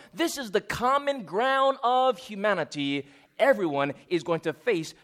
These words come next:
this storm. Every man's faith is going to be tested, and the question is, who will be able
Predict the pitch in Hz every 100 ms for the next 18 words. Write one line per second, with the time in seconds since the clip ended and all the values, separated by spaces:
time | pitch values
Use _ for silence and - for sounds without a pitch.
0 | - 175 - 202 156 143 - 247 269 277
1 | 247 233 220 - 240 254 - 190 156 196
2 | 190 196 180 175 - 285 - 147 135 151
3 | - - 175 180 - 311 - 175 147 143
4 | 151 _ _ - 254 247 156 139 - -
5 | 131 139 165 175 120 117